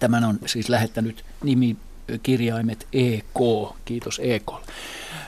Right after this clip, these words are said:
Merja Tar-, Tahvanainen on lähettänyt meille täällä kolme metsäkaurista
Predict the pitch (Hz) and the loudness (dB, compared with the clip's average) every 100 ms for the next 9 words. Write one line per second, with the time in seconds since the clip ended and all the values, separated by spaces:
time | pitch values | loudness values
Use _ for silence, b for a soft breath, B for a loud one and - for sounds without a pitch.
0 | B - 214 208 165 - 233 190 - - | B 8 8 10 6 8 8 8 2 2
1 | 233 220 170 139 131 127 123 120 120 120 | 6 6 6 6 6 6 6 6 4 4
2 | 120 143 127 131 127 - 131 123 135 127 | 2 2 4 4 4 2 0 0 2 2
3 | 123 120 - 135 127 117 B B B B | 4 0 2 4 4 0 B B B B
4 | B - 170 175 147 147 160 - 131 131 | B 0 4 6 4 4 2 2 2 4
5 | 123 117 135 | 4 2 0